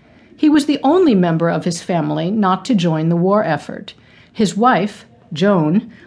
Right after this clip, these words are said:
loved cars and knew how much gasoline different makes used, and she soon became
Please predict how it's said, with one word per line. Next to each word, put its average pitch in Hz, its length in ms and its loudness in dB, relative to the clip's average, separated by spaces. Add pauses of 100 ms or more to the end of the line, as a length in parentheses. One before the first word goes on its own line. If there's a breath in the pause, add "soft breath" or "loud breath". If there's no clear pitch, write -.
loved 294 340 0
cars 156 540 -2
and 233 260 2
knew 262 240 4
how 240 160 2
much 233 300 0
gasoline 208 520 2
different 196 360 -2
makes 165 340 -4
used, 220 480 -2 (300 loud breath)
and 226 120 2
she 247 200 2
soon 294 480 2
became 196 680 0